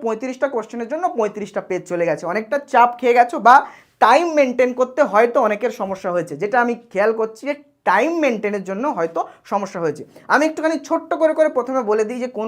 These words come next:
কোন কোশ্চেনগুলো পারার মতো তোমাদের ছিল, ঠিক আছে? তোমরা দ্রুত লাইভে এসো, বিষয়টা দেখে নাও। এই যে কোশ্চেনটা ছিল,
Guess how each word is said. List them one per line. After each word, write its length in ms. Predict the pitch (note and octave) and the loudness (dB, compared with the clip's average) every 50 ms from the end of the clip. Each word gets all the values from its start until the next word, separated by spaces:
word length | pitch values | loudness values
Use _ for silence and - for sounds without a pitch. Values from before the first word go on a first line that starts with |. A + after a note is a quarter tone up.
| A3+ A#3 | -4 -4
কোন 100 | C#4+ D4+ C#4+ C4+ | -4 -2 -2 -4
কোশ্চেনগুলো 460 | G#3+ G#3+ - A#3 A3+ A3 A3+ C4+ E4 E4 E4 - | -6 -6 -6 -10 -10 -8 -6 -6 -6 -2 0 4
পারার 220 | B3 A#3+ B3+ B3 A3+ G#3+ | 6 6 6 4 4 0
মতো 120 | G#3 G#3 F#3 F3+ | -4 -6 -6 -6
তোমাদের 240 | E3 E3 F#3 G3+ G3 - | -6 -6 -8 -10 -12 -12
ছিল, 120 | - C#3 C3 - _ _ _ _ _ - | -10 -10 -10 -12 _ _ _ _ _ 0
ঠিক 100 | A3 D4 | 2 2
আছে? 100 | C#4+ C4 G3+ A#3 | 2 2 0 -4
তোমরা 140 | A#3 B3 A3 | -2 -2 -2
দ্রুত 140 | A3 A#3 A#3+ C4 A#3+ | -2 0 2 4 6
লাইভে 220 | A3+ A3+ A#3 A#3 B3 A#3+ | 6 6 6 6 6 4
এসো, 100 | B3 D4+ A3 G#3+ | 4 0 -8 -8
বিষয়টা 240 | - A3+ A3 A3+ G3 G3 | -6 -4 -4 -4 -4 -4
দেখে 160 | F3 - C#3+ | -4 -6 -6
নাও। 100 | A#2+ - - _ _ _ _ - - _ _ _ - - A3 C4+ | -8 -8 -14 _ _ _ _ -20 -20 _ _ _ -8 -2 0 0
এই 80 | E4 E4+ | 2 2
যে 80 | F4+ E4 C#4 | 0 2 4
কোশ্চেনটা 360 | C4 A#3 A#3 - A3 A3+ A3+ G#3+ G#3+ | 4 4 4 2 -2 0 0 -2 -2
ছিল, 140 | - A#3+ | 0 0